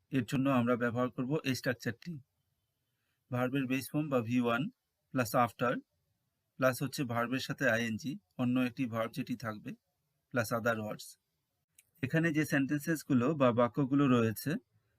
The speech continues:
এখানে দুটি আলাদা ভার্ব থাকবে। যেমন,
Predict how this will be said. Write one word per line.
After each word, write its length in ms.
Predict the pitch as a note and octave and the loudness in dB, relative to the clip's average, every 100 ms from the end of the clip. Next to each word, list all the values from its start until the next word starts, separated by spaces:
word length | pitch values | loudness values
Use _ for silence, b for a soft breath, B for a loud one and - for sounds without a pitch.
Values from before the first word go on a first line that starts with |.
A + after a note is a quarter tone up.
| _ | _
এখানে 340 | C3 B2+ B2+ A#2+ | -4 0 2 2
দুটি 280 | B2+ D3+ | 0 4
আলাদা 360 | B2 B2 C3 C3+ | 6 8 6 4
ভার্ব 260 | A#2+ B2 A2+ | 6 4 4
থাকবে। 340 | A#2 G2+ G#2 - _ _ _ _ _ _ _ | 0 -2 -6 -10 _ _ _ _ _ _ _
যেমন, 460 | A#2+ C3+ B2 A2 | 0 2 4 2